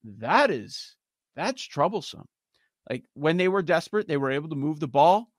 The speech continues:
Gabe Davis had a big game, so does Stefon Diggs. Josh Allen ends up with the most passing yards on the day because why? Game script. They were chasing it. Pass, pass, pass. Uh, that's why they ended up ditching the run game. But, uh, the, the struggles a-,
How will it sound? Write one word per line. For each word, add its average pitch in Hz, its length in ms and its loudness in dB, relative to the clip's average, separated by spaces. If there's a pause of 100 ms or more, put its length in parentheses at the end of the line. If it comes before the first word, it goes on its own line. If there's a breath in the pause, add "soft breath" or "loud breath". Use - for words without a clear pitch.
(260)
Gabe 113 200 -8
Davis 131 300 -6
had 165 140 0
a 156 40 -8
big 156 200 -4
game, 180 220 -2
so 123 140 -8
does 110 140 -12
Stefon 104 380 -6
Diggs. 185 320 -2
Josh 113 240 -4
Allen 131 280 -2
ends 123 160 -6
up 131 160 -4
with 117 80 -14
the 110 60 -10
most 120 220 -8
passing 123 300 -6
yards 127 320 -6
on 123 220 -6
the 110 80 -6
day 214 420 -6
because 117 500 -8 (280)
why? 113 280 0
Game 180 280 -2
script. - 340 -16
They - 80 -12
were 123 100 -8
chasing 143 420 -4 (120)
it. - 80 -20 (140)
Pass, 127 200 -4
pass, 135 280 -4
pass. 131 420 -6 (440 soft breath)
Uh, 113 120 -6
that's 135 200 -8
why 135 120 -2
they 123 120 -4
ended 120 220 -4
up 113 140 -8
ditching 117 260 -10
the 107 60 -8
run 113 220 -6
game. 104 260 -10
But, 113 360 -8 (280)
uh, 98 280 -10
the, 110 160 -14 (140)
the - 80 -18
struggles 170 760 -2
a-, 135 120 -10